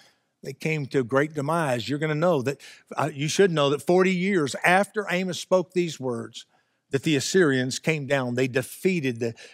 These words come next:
the, the nation of Israel. And of course, Jeroboam was killed in the process. And here's this high priest, Amaziah. He was so proud of himself, proud of his family, proud of his position. And now what happens?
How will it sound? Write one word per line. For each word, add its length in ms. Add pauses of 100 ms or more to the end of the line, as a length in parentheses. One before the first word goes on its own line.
(180)
the, 240
the 160
nation 400
of 180
Israel. 640 (420)
And 100
of 140
course, 280
Jeroboam 680
was 180
killed 440
in 80
the 60
process. 680 (480)
And 120
here's 340
this 240
high 260
priest, 520 (340)
Amaziah. 640
He 140
was 140
so 140
proud 400
of 80
himself, 440
proud 220
of 60
his 140
family, 320
proud 380
of 80
his 180
position. 560 (540)
And 80
now 180
what 160
happens? 440